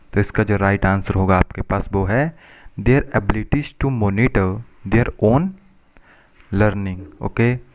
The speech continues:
Next है हमारे पास inclusive education। तो inclusive education किस चीज़ से related है? तो inclusive आपको पता होगा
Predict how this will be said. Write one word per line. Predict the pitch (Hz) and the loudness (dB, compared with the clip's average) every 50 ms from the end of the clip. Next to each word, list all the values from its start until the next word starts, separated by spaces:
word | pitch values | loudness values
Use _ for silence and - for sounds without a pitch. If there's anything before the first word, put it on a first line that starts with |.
| _ _ - - | _ _ -4 0
Next | 104 113 123 - - - - | 2 2 2 0 0 0 0
है | 143 | 2
हमारे | 143 143 139 143 | 2 2 2 2
पास | - 143 139 139 143 - - - - - - - - - | 0 0 -2 -2 -4 -4 -8 -16 -20 -20 -20 -20 -6 -2
inclusive | 131 123 120 - - 120 120 117 113 131 139 - | -2 -2 0 2 4 4 4 4 4 2 2 2
education। | 113 101 95 98 95 - 98 92 - - - 95 90 92 92 - | 0 -2 -6 -8 -6 -6 -6 -6 -6 -6 -6 -8 -8 -10 -12 -12
तो | - - - | -12 -8 -6
inclusive | 127 117 107 - 120 117 117 120 147 151 - 123 | -4 -4 -2 0 2 2 4 4 4 2 2 0
education | 123 127 127 123 - 131 123 - 139 127 | -2 -2 -2 0 0 0 0 -2 -6 -6
किस | - - 139 131 - | -2 -2 -2 -2 2
चीज़ | - 117 113 | 0 0 0
से | - - 113 107 | 2 2 2 2
related | 95 98 92 92 - - 92 87 | 4 2 -2 -4 -4 -4 -2 -2
है? | 90 90 92 90 - - - - - - - - - - - - - - - - - - - - - - - - - - - - - - - | -2 -2 -4 -8 -12 -18 -20 -20 -20 -20 -20 -20 -20 -20 -20 -20 -20 -20 -20 -20 -20 -20 -20 -20 -20 -20 -20 -20 -20 -20 -20 -20 -14 -10 -10
तो | - - - - | -10 -8 -2 0
inclusive | 120 110 - 113 113 113 113 127 135 120 110 | 0 2 4 4 4 4 4 2 2 2 2
आपको | 113 - - - 101 | 2 0 0 -2 -2
पता | - - 92 - 101 | -2 -2 -2 0 0
होगा | 104 110 107 95 - 104 104 | 2 2 2 2 0 -2 -2